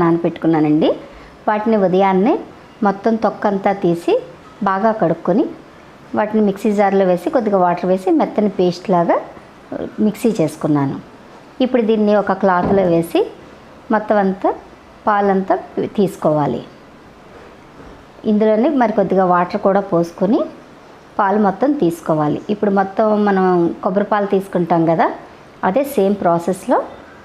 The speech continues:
పాలు తీసుకోవాలి. ఇప్పుడు మరికొన్ని వాటర్ పోసి పాలు తీసుకున్నాను. ఇప్పుడు మిగిలిన పిండి ఉంది కదా, దాన్ని ఒక బాక్స్లో స్టోర్ చేసుకుని మనం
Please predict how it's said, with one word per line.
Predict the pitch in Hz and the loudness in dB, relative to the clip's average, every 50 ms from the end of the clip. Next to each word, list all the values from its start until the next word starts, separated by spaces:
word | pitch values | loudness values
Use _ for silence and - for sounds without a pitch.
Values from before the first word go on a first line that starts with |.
| - | -2
పాలు | 233 202 190 190 185 190 | 0 0 0 0 0 0
తీసుకోవాలి. | 175 165 - - - 156 147 147 151 156 156 - - - - - - - - - - - - - - - - - - - - - - - - - - - - - - - - - - - - 233 | -2 -2 -2 -4 -4 -2 -2 0 -2 -2 -4 -6 -12 -20 -20 -20 -20 -20 -20 -20 -20 -20 -20 -20 -20 -20 -20 -20 -20 -20 -20 -20 -20 -20 -20 -20 -20 -20 -20 -20 -20 -20 -20 -20 -10 -6 -4 -4
ఇప్పుడు | 226 233 226 202 190 185 175 - - - - - - - - - - - - - - - - - - 233 | -2 0 2 2 2 2 0 -2 -6 -12 -20 -20 -20 -20 -20 -20 -20 -20 -20 -20 -20 -20 -16 -6 -2 0
మరికొన్ని | 226 226 220 226 208 202 202 196 190 | 0 2 2 2 2 2 2 2 2
వాటర్ | 185 180 180 202 196 - | 2 0 0 -4 -2 0
పోసి | 185 185 180 185 - 440 539 - - - - - | 0 0 0 0 0 -2 -2 -2 -6 -12 -4 -2
పాలు | 190 180 - - - 190 | 0 0 0 0 0 0
తీసుకున్నాను. | 269 - - - - 170 170 180 277 330 320 | -2 -2 -4 -2 0 0 2 2 2 2 2
ఇప్పుడు | 330 240 233 220 | 2 2 2 2
మిగిలిన | 208 202 214 220 220 220 214 214 | 2 2 2 2 2 2 0 0
పిండి | - 196 190 196 202 196 | 0 0 2 2 2 2
ఉంది | 190 185 175 - | 2 0 0 0
కదా, | 175 233 302 285 254 | 0 0 0 2 2
దాన్ని | 214 196 202 196 185 | 2 2 2 0 0
ఒక | 190 - - | 0 0 0
బాక్స్లో | 170 170 170 - - 240 233 233 | 0 0 0 -2 -2 -2 -2 0
స్టోర్ | - 185 170 170 170 - 175 | 0 0 0 0 0 0 -2
చేసుకుని | 165 165 - - 175 170 247 - - - - - - - - - - - | -2 -2 -2 -2 0 0 0 0 -2 -6 -12 -20 -20 -20 -20 -16 -6 -2
మనం | 208 208 | 0 0